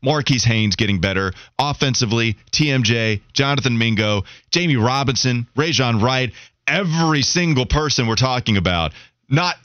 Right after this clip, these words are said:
one hundred percent is going to perform better than the original expectation. So we have to have that in our mind. I,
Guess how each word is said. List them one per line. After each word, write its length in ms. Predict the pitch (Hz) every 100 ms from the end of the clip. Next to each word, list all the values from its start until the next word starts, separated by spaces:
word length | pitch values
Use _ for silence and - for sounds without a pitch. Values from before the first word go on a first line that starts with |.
| _ -
one 240 | 147 151
hundred 420 | 107 160 139 123
percent 540 | 117 101 147 120 87 - - - -
is 160 | 156 113
going 240 | 147 151
to 80 | 143
perform 480 | 135 - 127 120 98
better 360 | 127 110 104
than 240 | 95 98 90
the 160 | 98
original 420 | 92 101 98 92 85
expectation. 800 | 76 - 71 - 62 - - - -
So 120 | 156
we 140 | 160
have 200 | 170 180
to 100 | 160
have 260 | 131 127 104
that 260 | 110 101 -
in 160 | 110 98
our 160 | 85
mind. 480 | 80 104 87 62 52 - _ -
I, 180 | 131 147